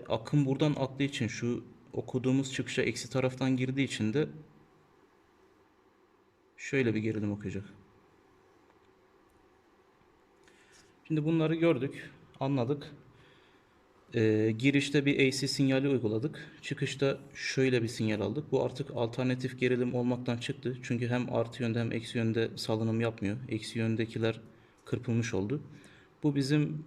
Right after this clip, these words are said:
A C'den daha çok D C'ye benzer bir sinyal haline gelmeye başladı.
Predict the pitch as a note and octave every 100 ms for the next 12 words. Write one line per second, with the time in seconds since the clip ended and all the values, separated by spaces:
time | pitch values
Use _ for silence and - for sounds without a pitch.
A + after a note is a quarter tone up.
0 | C#3 B2+ B2+ C#3 D3 C#3+ C#3 C3 - D3+
1 | - C#3 C3 D3 C#3+ C3 B2+ C#3 A#2+ A2+
2 | C3 B2 B2 A#2 G#2+ G2+ F#2+ G2 G2 G2
3 | C3 D3+